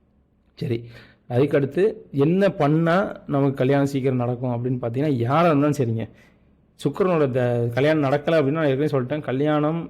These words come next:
அதாவது பெண்ணுக்கு ஆணையும் ஆணுக்கு பெண்ணையும் அறிமுகப்படுத்துகிற சுக்கிரன் தான்.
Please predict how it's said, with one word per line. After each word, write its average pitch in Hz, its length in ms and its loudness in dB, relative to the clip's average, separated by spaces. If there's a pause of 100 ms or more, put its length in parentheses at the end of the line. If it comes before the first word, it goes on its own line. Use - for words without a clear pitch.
(200)
அதாவது 135 380 0
பெண்ணுக்கு 143 460 -2
ஆணையும் 135 400 -2
ஆணுக்கு 135 240 -2
பெண்ணையும் 131 420 -4
அறிமுகப்படுத்துகிற 127 560 -2
சுக்கிரன் 117 460 -4
தான். 117 160 -8